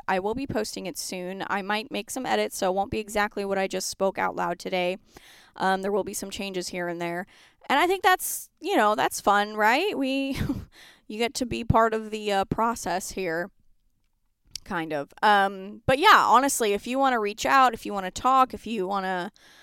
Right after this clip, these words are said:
keep this conversation going, um, email or D M. Uh, we are on Instagram, V Single Pod. Um, actually, let me double check that real quick.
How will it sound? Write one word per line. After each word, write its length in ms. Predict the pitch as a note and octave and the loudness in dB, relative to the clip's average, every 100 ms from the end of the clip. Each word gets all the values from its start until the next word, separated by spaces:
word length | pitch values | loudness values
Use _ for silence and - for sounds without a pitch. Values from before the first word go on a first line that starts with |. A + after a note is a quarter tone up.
| - _ _ _ _ _ | -20 _ _ _ _ _
keep 180 | - A#3+ | -6 -2
this 160 | G#3+ - | -2 2
conversation 580 | A3 G#3 G#3+ G#3+ G3 | 2 2 -2 -4 -6
going, 640 | G3 A#3 B3 B3 B3 B3 A#3+ - | 0 4 4 4 0 -4 -4 2
um, 340 | G3+ G3 G3 - _ _ _ B3 | 4 4 0 -8 _ _ _ -4
email 460 | C4 C4 B3+ B3 | -2 0 2 4
or 360 | B3 A#3 F#3+ F#3 | 4 4 4 0
D 320 | F3+ G#3 G3 | -4 -10 -6
M. 500 | - G#3+ G#3 G#3 G#3 G#3 G#3+ - | 0 2 2 -2 -2 -4 -4 -4
Uh, 240 | F#3+ F3 F3 | -2 0 -2
we 100 | F#3 | -2
are 80 | |
on 80 | F#3 | -4
Instagram, 840 | - A#3+ G#3 G#3 G#3 G3+ G3+ F#3+ | -4 -8 -6 -4 0 0 -2 -6
V 140 | G3 F#3+ | -10 -8
Single 480 | - F#3+ F#3 F3+ - | -8 -8 0 -2 0
Pod. 1080 | - - - A3+ A3+ A3+ A3+ A3+ A3+ A3 A3+ _ _ _ _ _ _ _ _ _ _ _ F#3 | -2 -2 2 6 8 8 8 6 4 2 -4 _ _ _ _ _ _ _ _ _ _ _ -4
Um, 840 | E3 D#3+ C#3 F#2 D2 D2+ - - _ - | -2 -2 -4 -6 -10 -16 -18 -20 _ -16
actually, 480 | G#3+ - - G1+ A3 A3 | -14 -14 -14 -14 -14 -16
let 100 | A3 | -18
me 180 | - - _ | -18 -20 _
double 200 | - - | -18 -18
check 280 | - D#2 - | -18 -20 -16
that 140 | - - | -16 -14
real 140 | - - | -18 -16
quick. 380 | - - - | -14 -14 -16